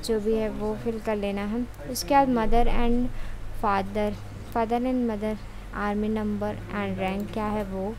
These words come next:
बताना है आपको। यहाँ पे current स्टे-, status क्या है आपका वो बता देना है। यहाँ पे father का email आईडी या फिर mobile number यहाँ पे आपको, और यहाँ पे आपको क्या करना है?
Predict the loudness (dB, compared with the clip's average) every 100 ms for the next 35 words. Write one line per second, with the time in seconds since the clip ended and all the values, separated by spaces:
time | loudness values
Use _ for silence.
0 | -8 -2 -2 0 -2 -4 -6 -6 -6 -6
1 | -10 -12 -12 -6 0 2 2 4 4 4
2 | 4 2 0 0 0 0 0 -6 -8 -8
3 | -6 -4 -2 -2 -4 -6 -4 -4 -4 -6
4 | -6 -6 -4 -6 -4 -4 -6 -4 -4 -4
5 | -4 -6 -8 -12 -12 -12 -4 0 2 2
6 | 2 0 0 0 2 2 2 -2 -2 -2
7 | -2 -4 -6 -4 -4 0 2 4 4 4
8 | 2 0 0 0 -2 -4 -2 -4 -4 -6
9 | -6 -6 -14 -16 -14 -14 -14 -14 -12 0
10 | 4 6 4 2 4 2 2 -2 0 0
11 | 0 0 0 0 -2